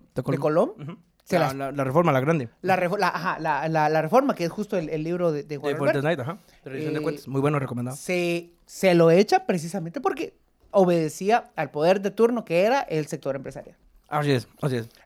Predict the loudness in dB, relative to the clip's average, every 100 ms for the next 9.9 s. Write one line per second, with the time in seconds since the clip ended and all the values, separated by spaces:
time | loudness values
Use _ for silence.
0 | 0 0 2 -2 -2 -2 -4 -6 -8 -8
1 | -8 -4 -4 -4 -4 -2 0 0 0 0
2 | -2 -2 -6 -8 -16 -20 -18 -14 -14 -14
3 | -14 -8 -4 0 0 2 2 0 -2 -4
4 | -6 -4 -4 -2 -2 -2 -2 -4 -8 -6
5 | -2 -2 -2 -2 -4 -8 _ _ _ _
6 | _ _ _ _ _ -8 -8 -4 0 4
7 | 4 2 -4 -4 -8 -10 -10 -10 -8 -8
8 | -6 -6 -6 -12 -8 -6 -4 -4 -2 -2
9 | -4 -8 -8 -8 -8 -6 -4 -4 -6